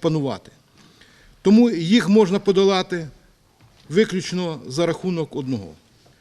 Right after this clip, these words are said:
об'єднання патріотів,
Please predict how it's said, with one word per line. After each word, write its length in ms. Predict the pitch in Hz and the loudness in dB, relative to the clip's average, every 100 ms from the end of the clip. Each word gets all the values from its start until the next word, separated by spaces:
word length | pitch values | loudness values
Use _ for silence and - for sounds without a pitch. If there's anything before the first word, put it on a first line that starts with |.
| _ _ - | _ _ -8
об'єднання 760 | 170 175 196 160 160 143 117 107 _ _ _ _ _ _ | -4 0 2 2 0 -2 -4 -10 _ _ _ _ _ _
патріотів, 600 | 156 160 180 208 202 | -4 0 2 2 0